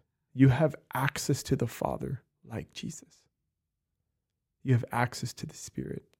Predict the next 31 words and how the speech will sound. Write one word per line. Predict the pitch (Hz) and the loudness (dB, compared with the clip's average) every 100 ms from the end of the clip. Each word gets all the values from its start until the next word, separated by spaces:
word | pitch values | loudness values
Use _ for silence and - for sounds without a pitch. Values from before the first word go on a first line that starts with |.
| - | -12
like | - 139 | -10 -10
Jesus. | - - - 196 _ _ _ _ _ _ _ _ - | -10 -12 -14 -20 _ _ _ _ _ _ _ _ -2
You | 151 | 2
can | 180 147 | 4 4
pray | - 127 | 4 4
like | 120 110 | 4 2
Jesus | - - - | -2 -8 -8
prayed. | - - 143 - _ _ _ _ _ _ _ _ _ _ _ _ _ _ _ _ _ _ - | -8 -8 -8 -10 _ _ _ _ _ _ _ _ _ _ _ _ _ _ _ _ _ _ 0
That's | 156 107 | 0 0
a | |
fact. | - - - - - - _ _ _ _ _ _ _ _ _ | -4 -8 -10 -10 -16 -20 _ _ _ _ _ _ _ _ _
What's | 151 139 | 4 8
unique | 165 170 214 | 10 10 8
about | 196 | 6
the | |
prayer | - 147 | 8 6
of | 113 | 8
Jesus, | 120 131 | 4 2
the | 135 | 0
Catechism | 143 143 135 | 2 2 2
says, | 147 113 | 2 0
is | 104 | -4
its | - - | -10 -18
filial | - 135 127 117 | 2 4 6 4
nature, | 101 107 - 202 - _ _ - | 2 -2 -4 -8 -10 _ _ -8
that | |
he | 120 | -4
prays | - 117 | -2 -2
like | 120 | -2
a | 104 | -6
son. | - - 107 147 | -6 0 0 0